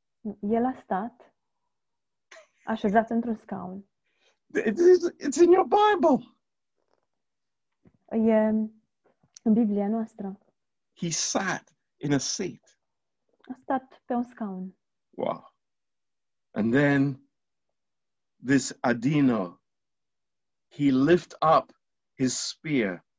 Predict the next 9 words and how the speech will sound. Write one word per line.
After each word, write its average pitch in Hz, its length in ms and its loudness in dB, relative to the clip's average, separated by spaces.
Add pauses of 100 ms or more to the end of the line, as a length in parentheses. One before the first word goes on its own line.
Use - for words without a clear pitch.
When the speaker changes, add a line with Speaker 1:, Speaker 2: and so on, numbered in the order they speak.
(160)
Speaker 2:
against 120 540 -2
eight 123 220 0
hundred 101 500 -4 (420)
that 113 100 -6
he 113 80 -2
slew 110 640 -2 (220)
at - 100 -18
one 101 300 -4
time. 92 440 -16